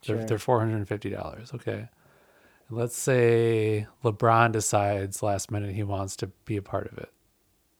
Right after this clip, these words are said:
Speaker 1: And he fucking does some crazy dunk and he wins. And he's
Speaker 2: Sure.
Speaker 1: thirty-nine years old.
Speaker 2: Sure.
Speaker 1: And it's a very historic moment.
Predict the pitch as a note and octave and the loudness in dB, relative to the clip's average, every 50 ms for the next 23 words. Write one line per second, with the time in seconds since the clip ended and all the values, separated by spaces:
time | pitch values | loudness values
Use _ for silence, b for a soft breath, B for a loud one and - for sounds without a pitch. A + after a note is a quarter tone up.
0 | _ _ _ _ _ _ _ _ _ _ _ _ _ _ _ _ _ _ _ _ | _ _ _ _ _ _ _ _ _ _ _ _ _ _ _ _ _ _ _ _
1 | _ _ _ _ _ _ - - B2 A2+ A2+ A2+ G2+ - - A2 G#2 - A#2 G#2 | _ _ _ _ _ _ -2 0 0 2 0 0 0 0 0 0 0 0 -2 -4
2 | G#2 A2 A2 G#2 - - A2 G2+ - - G#2+ G2+ G2 A2 G#2 G#2 G#2 G2 G2 G2+ | -2 -2 -2 -2 -2 -4 -6 -6 -2 -2 -2 -2 -2 -4 -4 -4 -4 -4 -6 -8
3 | G2+ - - _ - G#2+ A2 A2 G#2 G#2+ G#2+ G2 - - G#2+ - - - _ - | -10 -12 -10 _ -4 -2 -2 -2 -4 -6 -8 -10 -10 -14 -16 -16 -18 -18 _ -4
4 | B2+ A#2+ A2 A#2 A#2+ C3 A#2+ A#2 A#2 A#2 G#2+ G#2+ G2+ G#2+ G#2+ G2 G2 G2 - G#2 | -4 -2 -2 -2 2 4 4 6 6 4 2 0 0 -2 -4 -4 -6 -6 -8 -8
5 | - G#2+ G#2 _ _ - - - A2+ A2 G2 - A#2 A2+ A2 G#2+ A2+ A2 G#2 G2+ | -8 -10 -16 _ _ -18 -14 -12 -12 -12 -6 -4 -2 -2 0 0 0 0 0 0
6 | A2 A2 A2 G#2+ G2+ G2+ G2 - - - G#2 G#2 F#2+ F#2 G2+ G2 F#2+ F#2+ F#2+ G2 | 0 2 2 2 0 0 -4 -4 -4 -2 -2 -2 -2 -4 -6 -6 -6 -8 -10 -12